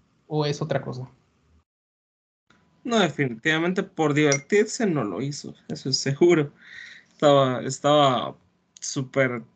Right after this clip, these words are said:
Speaker 2: enojado por el, por todo el tema este con el, con el J Balvin. <laughs> Y seguramente que ya tenía más de algún, ya, de hecho ya había tenido algo, un encontronazo así.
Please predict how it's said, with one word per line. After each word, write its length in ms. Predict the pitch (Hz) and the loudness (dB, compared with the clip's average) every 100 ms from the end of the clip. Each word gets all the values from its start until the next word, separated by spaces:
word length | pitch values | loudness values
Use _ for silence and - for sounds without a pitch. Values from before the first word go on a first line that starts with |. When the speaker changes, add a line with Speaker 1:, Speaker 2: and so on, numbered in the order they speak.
| _ | _
Speaker 2:
enojado 680 | - 143 123 143 143 135 - | -4 -4 -2 0 2 2 -2
por 160 | 113 | -8
el, 200 | 117 117 - _ | -8 -10 -14 _
por 160 | - 131 | -10 -8
todo 180 | - 131 | -4 -2
el 140 | 131 | -2
tema 300 | 127 135 131 | -2 -2 0
este 220 | 131 - | -2 -4
con 200 | 131 123 | -6 -4
el, 200 | 113 123 - _ _ - _ _ | -4 -6 -8 _ _ -20 _ _
con 220 | - 139 | 0 2
el 240 | 135 131 131 | 2 2 -2
J 360 | - 143 135 | -2 -4 0
Balvin. 500 | 131 147 156 165 156 143 _ _ | 2 4 4 2 0 -6 _ _
<laughs> 360 | 156 302 330 _ _ - - - _ _ _ - | -8 -6 -10 _ _ -20 -20 -20 _ _ _ -2
Y 160 | 165 | 0
seguramente 540 | 156 202 294 381 403 - | 2 2 2 0 -2 0
que 80 | 175 | 0
ya 140 | 165 | 2
tenía 340 | 180 175 175 | 0 0 0
más 240 | 170 147 127 | 0 -2 -2
de 80 | 131 | -2
algún, 800 | 127 127 135 135 135 123 107 143 _ _ _ _ - - - _ _ | -2 -4 -4 -4 -4 -6 -8 -12 _ _ _ _ -20 -20 -20 _ _
ya, 320 | - 190 233 202 | 0 4 4 4
de 160 | 190 | 4
hecho 200 | 220 302 | 6 4
ya 80 | 277 | 2
había 180 | 247 226 | 2 2
tenido 240 | 180 170 | 0 0
algo, 180 | 170 147 | 0 -2
un 200 | 143 185 | 0 0
encontronazo 680 | 175 156 143 131 135 139 135 | 0 -2 -2 -2 -4 -4 -4
así. 440 | 151 170 165 135 | 0 0 0 -4